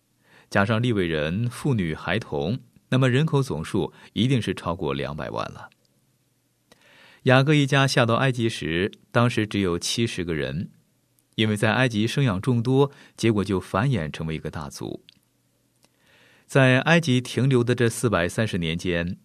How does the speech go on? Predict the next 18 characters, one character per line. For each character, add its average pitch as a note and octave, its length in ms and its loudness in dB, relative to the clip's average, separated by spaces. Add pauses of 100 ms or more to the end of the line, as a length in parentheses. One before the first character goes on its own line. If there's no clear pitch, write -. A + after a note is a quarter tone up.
(120)
以 G2+ 140 4
色 A#2 160 0
列 A2 100 2
民 E2+ 220 -2
呢， E2+ 160 -2 (200)
他 G#2+ 120 0
们 G2+ 100 0
是 G2+ 140 -2
有 E2+ 120 0
足 A#2 280 -2
够 E3 160 2
的 F#2 100 -2
时 E2+ 220 -4
间 F2+ 240 -4
发 E2+ 200 -4
展 C2 160 -8
壮 B1 220 -12
大。 - 240 -16